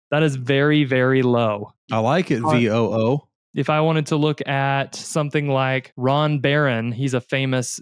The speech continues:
Speaker 1: asset manager that runs mutual funds, the Barron Partners Fund. I would look at my statement. It would say Barron Partners Fund, B P T R X.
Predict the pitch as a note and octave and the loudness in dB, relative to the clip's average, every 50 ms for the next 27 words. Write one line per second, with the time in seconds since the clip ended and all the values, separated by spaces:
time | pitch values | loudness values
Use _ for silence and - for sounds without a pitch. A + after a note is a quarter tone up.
0 | - _ - B2+ C3+ C3 - - C#3 A2+ C3 C3 B2+ B2 B2+ B2 A#2 C3 B2+ B2 | -12 _ -4 -4 -4 -2 -2 -4 -4 -2 -2 0 0 0 0 0 0 0 2 2
1 | B2+ A#2+ B2 B2+ B2+ B2+ A#2 A2+ B2+ C3 C3+ - - B2+ A#2 G#2+ - A2+ G#2+ G#2+ | 0 0 0 -2 -2 -2 -2 -2 -2 -2 -2 0 0 0 -2 -2 -4 -6 -6 -6
2 | G#2+ A2+ A2 - - - - B2+ B2+ B2 A#2+ - C#3+ C#3+ D3 D#3 D#3 D#3 D3+ C#3+ | -8 -10 -12 -12 -14 -10 -6 -4 -4 -4 -2 -2 0 2 2 2 2 2 0 0
3 | - C#3+ D#3 D#3 - C#3 C3+ B2+ A#2 - - - B2+ A#2 A2 G#2+ G#2+ A2 A2 A2+ | 0 0 0 0 0 0 0 -2 -2 -2 -4 -4 -4 -4 -4 -6 -8 -8 -6 -4
4 | A#2+ A#2+ A#2+ A#2 B2 C#3 C3+ - D3+ C#3 C#3+ C#3+ C#3+ C#3 - - D3 C#3+ C#3+ C#3+ | -4 -2 -2 -2 -2 -2 0 0 -2 0 0 -2 -2 -4 -2 -2 -2 -2 0 0
5 | D#3+ E3 D#3 D3+ C3+ B2+ B2 - B2 A#2+ A2+ A2+ - B2 B2+ C3+ C#3 C#3 C#3+ C3+ | 0 0 0 0 -2 -2 -2 -2 -4 -4 -4 -2 -2 0 2 2 2 2 0 0
6 | - C#3+ C#3 C3+ - C3+ B2+ A#2+ - - - B2+ A#2+ A#2+ A#2+ B2 A#2+ A2 _ _ | 0 -2 -2 0 0 0 -2 -2 -2 -4 -4 -2 -2 -2 -2 -4 -6 -8 _ _
7 | D#3 D#3 D#3+ D3+ - - D#3+ D#3+ D#3 D3+ D3 - - - D#3+ D3+ C#3 - C3+ C3+ | 0 0 0 0 -2 0 0 2 2 2 0 -4 -4 -2 0 0 2 2 2 0
8 | C3+ B2+ C3+ C3+ C3 A#2+ - - - - - - | 0 0 0 0 -2 -2 -4 -8 -8 -8 -8 -10